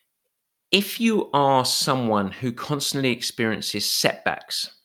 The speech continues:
because of niggles and injuries, and then I would say that your quest in the coming months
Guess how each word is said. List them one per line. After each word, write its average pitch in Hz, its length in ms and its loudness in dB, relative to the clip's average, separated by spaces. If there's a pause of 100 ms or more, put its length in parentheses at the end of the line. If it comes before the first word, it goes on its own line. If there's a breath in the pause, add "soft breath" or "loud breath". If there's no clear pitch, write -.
(420)
because 113 260 -4
of 107 80 -2
niggles 107 680 0
and 95 280 -6
injuries, 104 800 -4 (1000)
and 123 180 2
then 127 280 6
I 143 120 6
would 185 140 4
say 139 320 6
that 110 220 -2 (200)
your 117 240 2
quest - 760 0 (180)
in 113 160 2
the 110 80 0
coming 120 480 -2
months 110 600 0